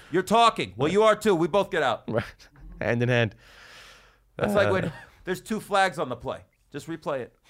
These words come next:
Speaker 2: <laughs> Right.
Speaker 1: Just repeat first down.
Speaker 2: There you go.
Speaker 1: Well, I wish you a lot of luck. I can't wait when you come back and, and discuss this, or, or not. Maybe you just
Speaker 2: Maybe
Speaker 1: sit
Speaker 2: I'll
Speaker 1: there.
Speaker 2: just be silent from <laughs> forever now.
Speaker 1: I am scared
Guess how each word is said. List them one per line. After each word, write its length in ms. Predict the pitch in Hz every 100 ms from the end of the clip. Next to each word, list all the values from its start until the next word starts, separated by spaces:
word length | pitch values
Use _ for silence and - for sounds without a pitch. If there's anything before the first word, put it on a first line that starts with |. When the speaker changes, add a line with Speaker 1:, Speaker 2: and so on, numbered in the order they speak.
| -
Speaker 2:
<laughs> 80 | 127
Right. 200 | 120 - _ _ -
Speaker 1:
Just 180 | 135 - - _ -
repeat 460 | 107 143 151 165 -
first 260 | 160 156
down. 240 | 165 139 - _ _ - - _ - -
Speaker 2:
There 180 | 101
you 80 | 101
go. 180 | 110 123 -
Speaker 1:
Well, 120 | 156
I 40 | 160
wish 260 | 202 208
you 80 | 247
a 20 |
lot 180 | 175 170
of 60 | 160
luck. 220 | 165 156
I 80 | 135
can't 260 | - 156
wait 220 | 147 156 147
when 100 | 143
you 60 |
come 220 | 127 143
back 180 | 135 131
and, 140 | 117 -
and 160 | 107
discuss 440 | 104 101 - 139 -
this, 280 | 107 104 -
or, 260 | 110 113 - 107 107
or 140 | 113 123
not. 340 | 139 165 104 _ 107
Maybe 160 | 117
you 60 | 123
just 160 | 117
Speaker 2:
Maybe 140 | 110 117
Speaker 1:
sit 40 | 127
Speaker 2:
I'll 40 |
Speaker 1:
there. 60 | 123
Speaker 2:
just 140 | 127
be 100 | 127
silent 560 | - 117 127 135 127 - - -
from 240 | - 117 117
<laughs> 160 | 135
forever 480 | 117 123 127 156 139
now. 260 | 104 98 104 _ _ _ _
Speaker 1:
I 120 | 175
am 280 | 185 214 254
scared 720 | 226 - - 214 202 185 175